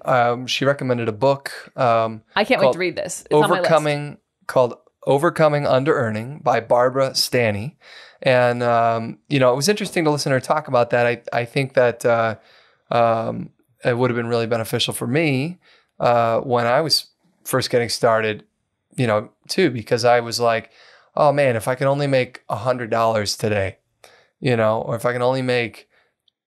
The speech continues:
Speaker 1: thirty thousand dollars a year, if I can only make fifty thousand dollars a year. And,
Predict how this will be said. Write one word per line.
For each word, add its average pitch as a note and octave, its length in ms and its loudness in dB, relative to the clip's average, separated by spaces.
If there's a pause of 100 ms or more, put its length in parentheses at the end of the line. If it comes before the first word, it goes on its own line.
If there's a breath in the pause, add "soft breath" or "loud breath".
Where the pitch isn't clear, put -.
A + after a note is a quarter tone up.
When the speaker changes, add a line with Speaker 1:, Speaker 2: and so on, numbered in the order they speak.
(140)
Speaker 1:
thirty C#3 280 4
thousand A#2+ 340 0
dollars A2 340 -2
a A2 60 -6
year, G#2 280 -2
if - 120 -6
I B2 60 0
can B2 80 0
only C3 140 0
make B2 120 -4
fifty C#3+ 320 -4
thousand A#2 300 0
dollars A2 220 -6
a A2+ 40 -8
year. B2 400 2
And, A#2 320 -4